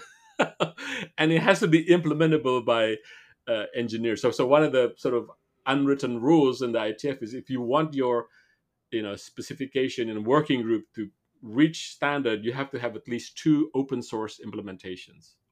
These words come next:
of that spec, right? So, so standards and open source go together.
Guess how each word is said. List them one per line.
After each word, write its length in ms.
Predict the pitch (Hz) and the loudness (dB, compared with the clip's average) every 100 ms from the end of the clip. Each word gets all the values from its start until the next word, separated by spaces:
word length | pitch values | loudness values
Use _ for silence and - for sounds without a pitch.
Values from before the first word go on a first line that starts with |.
| - | -10
of 180 | 95 90 | -10 -10
that 140 | - - | -14 -16
spec, 320 | _ - 71 _ _ _ _ _ _ _ _ | _ -20 -20 _ _ _ _ _ _ _ _
right? 220 | 95 95 | -10 -8
So, 180 | - 117 | -8 -10
so 160 | - 107 | -8 -10
standards 560 | - 175 202 196 170 | 0 2 4 2 0
and 140 | 120 120 170 | -4 -2 2
open 260 | 170 160 | 2 2
source 520 | 156 139 127 - - _ _ _ _ _ 104 | 0 0 0 -4 -18 _ _ _ _ _ 4
go 200 | 143 135 | 6 8
together. 480 | 127 98 85 82 | 6 -2 -4 -8